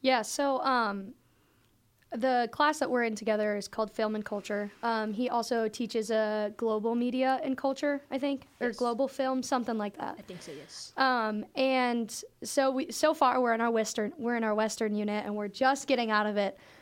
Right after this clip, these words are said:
Speaker 1: Um, and I, I mean, I would emphasize a lot of the same things that you said, especially about this class. One, it's a fantastic class. I will say it's a lot of work, a lot of reading that I have not done for any other class.
Speaker 2: Mm-hmm.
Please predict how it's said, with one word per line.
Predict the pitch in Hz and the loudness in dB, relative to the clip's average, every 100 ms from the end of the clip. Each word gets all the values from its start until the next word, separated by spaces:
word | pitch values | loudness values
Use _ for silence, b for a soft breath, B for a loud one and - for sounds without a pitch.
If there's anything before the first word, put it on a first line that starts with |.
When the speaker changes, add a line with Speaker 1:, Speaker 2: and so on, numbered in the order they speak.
| B - | B 2
Speaker 1:
Um, | 247 240 214 208 - | 4 4 2 -2 0
and | 254 254 | 2 4
I, | 262 262 - - | 2 0 -2 -2
I | 254 | 0
mean, | 254 240 | 2 4
I | 240 | 4
would | 240 | 4
emphasize | 220 226 226 233 | 2 0 0 0
a | 214 | 2
lot | 208 220 | 0 0
of | |
the | 208 | -4
same | 220 208 | -4 -4
things | 220 214 | -4 -4
that | 254 | -4
you | 226 202 | -4 -4
said, | 220 202 | -4 -4
especially | - 220 214 254 | -4 -4 -2 -2
about | 220 214 | 0 -4
this | 208 | -6
class. | - 208 - | -4 -4 -2
One, | 226 247 294 | 0 4 4
it's | 330 | 2
a | 302 | 0
fantastic | - 240 214 - 240 226 - 220 | 0 -2 -2 -4 -2 -2 -6 -8
class. | - 220 202 - B B B | -2 -2 -2 -8 B B B
I | 262 | 2
will | 262 269 | 4 4
say | 262 233 208 269 | 4 2 2 0
it's | 233 | -2
a | |
lot | 233 226 254 | 2 2 2
of | |
work, | 226 220 214 | 0 0 -2
a | |
lot | 220 220 | -2 0
of | 220 | 0
reading | 220 208 208 | 0 0 -2
that | 202 214 | -2 0
I | 208 202 202 - | 0 0 -2 -4
have | 208 | -4
not | 220 214 214 | 0 0 0
done | 214 214 | -2 -2
for | 208 226 | -2 -4
any | 226 214 | -2 -4
other | 214 208 | -4 -6
class. | - 202 220 269 180 | -6 -2 -2 -2 -4
Speaker 2:
Mm-hmm. | 151 | -6